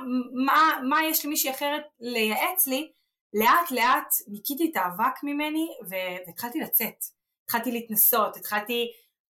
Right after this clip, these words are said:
אה, אה, לצאת בערבים, ללכת לסדנאות, כל מיני דברים שהתאפשרו לי בזכות הקהילה. לימים, אה, מריה גרין, שייסדה את סופרגרס זה אופי,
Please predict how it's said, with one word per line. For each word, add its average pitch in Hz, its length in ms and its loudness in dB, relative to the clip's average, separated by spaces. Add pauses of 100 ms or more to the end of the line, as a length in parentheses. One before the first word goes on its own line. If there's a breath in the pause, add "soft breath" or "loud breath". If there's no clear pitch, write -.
(280)
אה, 240 40 2
אה, 226 680 2
לצאת 233 240 0
בערבים, 233 680 2
ללכת 254 320 0
לסדנאות, 240 600 -2
כל 330 160 0
מיני 370 200 0
דברים 233 280 0
שהתאפשרו 220 800 -2
לי 330 80 0
בזכות 254 400 0
הקהילה. 185 440 -6 (800)
לימים, 285 680 2 (120)
אה, 202 340 0
מריה 220 340 0
גרין, 226 300 -2
שייסדה 214 400 4
את 233 60 0
סופרגרס 202 440 -2
זה 202 120 -2
אופי, 202 360 -2